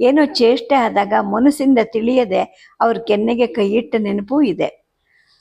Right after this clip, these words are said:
ಅಮ್ಮ ಅಪ್ಪ ಬಂದದ್ದನ್ನ ನೋಡಿದ್ರು, ನನಗೆ ಹೇಳಿದ್ರು, "ಅಲ್ಲ, ಅಡುಗೆ ಆಗಿದೆ, ಊಟಕ್ಕೆ ಕೂಡ್ರಿ ಅಂತ ಹೇಳು" ಅಂದ್ರು.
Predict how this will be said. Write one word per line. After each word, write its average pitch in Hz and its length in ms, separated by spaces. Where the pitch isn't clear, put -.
ಅಮ್ಮ 277 260
ಅಪ್ಪ 233 220
ಬಂದದ್ದನ್ನ 214 600
ನೋಡಿದ್ರು, 190 640
ನನಗೆ 220 260
ಹೇಳಿದ್ರು, 185 380
"ಅಲ್ಲ, 196 300
ಅಡುಗೆ 220 260
ಆಗಿದೆ, 196 400
ಊಟಕ್ಕೆ 214 420
ಕೂಡ್ರಿ 196 360
ಅಂತ 175 160
ಹೇಳು" 196 600
ಅಂದ್ರು. 175 420